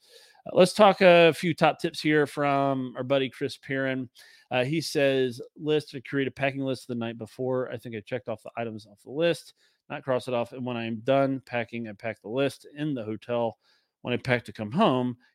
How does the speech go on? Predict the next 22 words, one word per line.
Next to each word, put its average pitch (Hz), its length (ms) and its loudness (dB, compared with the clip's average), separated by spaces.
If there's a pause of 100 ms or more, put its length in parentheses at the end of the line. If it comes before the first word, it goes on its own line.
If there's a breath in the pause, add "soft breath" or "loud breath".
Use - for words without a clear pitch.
(100)
he 123 80 -8
crosses 117 560 2
off 113 340 2
each 107 280 -6
item." 101 240 -4
So 151 120 -4
that's 190 200 6
a, - 60 0
that's 214 180 4
a 220 60 -2
pretty 160 180 2
cool 139 160 0
tip. - 240 -4
So 143 100 -10
some 226 180 -2
people 175 220 0
just 127 140 -6
have 127 140 -2
checklists 131 420 -2
they 120 80 -4
go 123 180 -2
off, 135 240 4